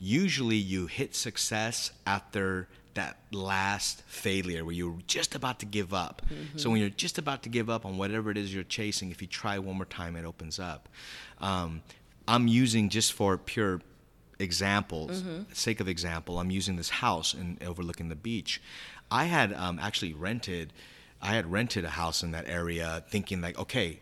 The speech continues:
Speaker 1: I'm close. This is it.
Speaker 2: Right.
Speaker 1: Something's gonna pop." It didn't.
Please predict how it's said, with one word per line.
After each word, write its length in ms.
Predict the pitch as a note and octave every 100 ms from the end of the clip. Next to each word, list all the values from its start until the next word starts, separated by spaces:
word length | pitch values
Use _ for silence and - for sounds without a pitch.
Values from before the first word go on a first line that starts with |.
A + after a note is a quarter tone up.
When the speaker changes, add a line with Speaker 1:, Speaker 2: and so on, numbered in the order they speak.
| -
Speaker 1:
I'm 160 | F#2
close. 460 | F2 - F#2+ F#2 F#2+
This 220 | - F2
is 160 | F2+ D#2+
it. 180 | G2 G2
Speaker 2:
Right. 120 | E3
Speaker 1:
Something's 260 | - G2 F2
gonna 220 | F#2 E2+
pop." 500 | - A2+ G#2 G2+ - - -
It 180 | E2+ -
didn't. 400 | D#2 D2+ D#2+